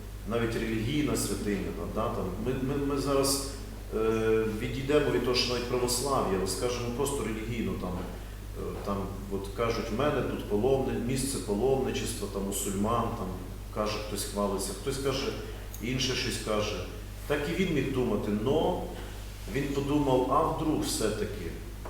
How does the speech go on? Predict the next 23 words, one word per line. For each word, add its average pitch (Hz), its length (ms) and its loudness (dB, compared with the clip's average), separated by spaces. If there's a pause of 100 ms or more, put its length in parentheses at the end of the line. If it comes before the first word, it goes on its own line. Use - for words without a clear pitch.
(800)
Треба 139 480 4 (540)
захиститись 147 880 0
максимально. 156 760 0 (1500)
Вдруг 180 200 6 (100)
все-таки 135 480 0
буде 131 280 0
якась 123 300 0
загроза 131 440 2
моєму 123 340 2
царстві - 520 -2 (500)
від 104 100 -4 (280)
цього 117 140 0 (120)
Месії. 101 500 -2 (1120)
І 120 80 -6
що 170 220 2
зробив 156 560 2
у 104 40 0
своїй 113 260 -2
злобі? 110 420 0
І 110 80 -2
збив 151 440 0 (120)
усіх 175 400 0 (160)
младенців, 120 640 0